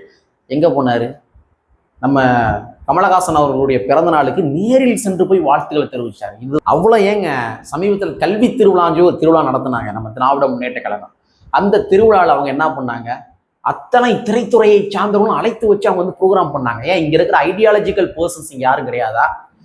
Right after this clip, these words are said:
திமுக ல இல்லையா? விடுதலை சிறுத்தை கட்சிகள் இல்லையா? கம்யூனிஸ்ட் கட்சிகள் இல்லையா? அப்ப அவங்களுக்கு திரைத்துறை என்று சொல்லப்படுகின்ற அந்த ஃபேம் தேவைப்படுகின்றது, கரெக்ட்டுங்களா?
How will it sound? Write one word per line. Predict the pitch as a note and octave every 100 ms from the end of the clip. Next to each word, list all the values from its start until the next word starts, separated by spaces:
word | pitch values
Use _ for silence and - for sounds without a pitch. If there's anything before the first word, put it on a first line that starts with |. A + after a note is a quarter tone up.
| _ _
திமுக | E3 F#3 E3+
ல | C#3+ B2+
இல்லையா? | A#2 B2+ E3 -
விடுதலை | - D#3+ G#3
சிறுத்தை | G3 F3+ D#3
கட்சிகள் | D#3 - C3
இல்லையா? | A#2+ A#2+ E3
கம்யூனிஸ்ட் | F3+ D3+ G3+ G#3 G3
கட்சிகள் | - C#3+
இல்லையா? | A#2+ A#2 D3 - - _ _ _ -
அப்ப | - A#3
அவங்களுக்கு | - G#3 B3+ B3 A#3+ A#3+ C#4+ B3 - - - -
திரைத்துறை | A3+ C4+ - C4+ C4 C4
என்று | A#3+ A#3
சொல்லப்படுகின்ற | A3 A3 A3 G#3 G3 F#3+ B3+
அந்த | B3 F3+ -
ஃபேம் | - B3 C4 B3+ B3+
தேவைப்படுகின்றது, | A3 A#3 A#3 G3+ E3 C#3 A#2+ G#2
கரெக்ட்டுங்களா? | C3 D#3+ C#3+ C3 C3